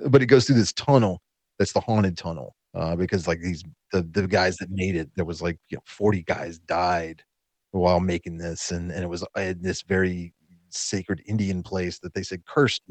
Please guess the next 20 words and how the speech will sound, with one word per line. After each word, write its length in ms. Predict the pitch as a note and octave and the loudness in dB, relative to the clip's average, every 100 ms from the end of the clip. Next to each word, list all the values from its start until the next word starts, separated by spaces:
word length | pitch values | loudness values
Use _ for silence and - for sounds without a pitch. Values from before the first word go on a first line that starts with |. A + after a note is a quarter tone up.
| - | -14
So 260 | - G#2 F#2+ _ _ _ - | 0 0 0 _ _ _ 0
that's 180 | D3+ - | 2 4
haunted. 260 | A#2 G2 | 2 2
We've 120 | G2 G#2 | -2 -2
got 180 | G#2+ | -2
haunted. 480 | - A2+ A2 G2+ G2+ - - | -2 -2 -2 -2 -8 -6 6
Yeah, 200 | C#3+ F2+ | 6 6
there's 120 | - G#2+ | -4 0
a 60 | |
lot 180 | C#3 D3+ | 2 4
of 40 | |
haunted 280 | C3 C3 A2+ | 4 2 0
<laughs> 0 | |
stuff. 280 | - A#2+ - - - - | 0 0 0 -2 -10 2
There's, 180 | B2+ A2 | 4 4
like, 160 | G2+ | 4
a, 180 | G2 F#2 _ _ _ _ | 2 0 _ _ _ _
uh, 200 | G#2+ G#2 F#2 | 2 2 2
they 80 | A#2 | -2
built 320 | G2 C#3 C#3 | 4 4 4